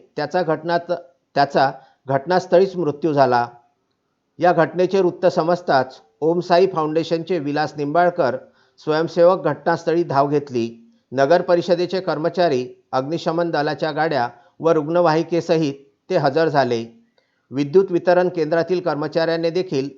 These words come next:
अपघातग्रस्तांना मदत केली. क्रेनद्वारे कॅबिन तोडून जखमींना ट्रकच्या बाहेर काढण्यात आले. गंभीर जखमी चालकांवर प्राथमिक आरोग्य केंद्रात, गंभीर जखमी चालकांना प्राथमिक आरोग्य केंद्रामध्ये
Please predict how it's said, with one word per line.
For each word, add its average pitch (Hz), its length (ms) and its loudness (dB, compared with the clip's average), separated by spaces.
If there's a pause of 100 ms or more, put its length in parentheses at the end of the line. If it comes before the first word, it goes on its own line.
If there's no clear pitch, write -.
(140)
अपघातग्रस्तांना 160 840 -2
मदत 160 360 -4
केली. 117 280 -4 (420)
क्रेनद्वारे 175 580 2 (180)
कॅबिन 156 300 0
तोडून 160 360 -2 (200)
जखमींना 170 460 -4
ट्रकच्या 175 400 -2
बाहेर 151 240 0
काढण्यात 135 420 -2
आले. 123 280 0 (540)
गंभीर 143 400 4
जखमी 170 320 0
चालकांवर 165 680 0 (400)
प्राथमिक 170 500 0
आरोग्य 160 380 -2
केंद्रात, 165 420 -2 (1120)
गंभीर 151 320 4
जखमी 175 320 0
चालकांना 170 600 0 (160)
प्राथमिक 170 540 0
आरोग्य 156 340 0
केंद्रामध्ये 151 640 -4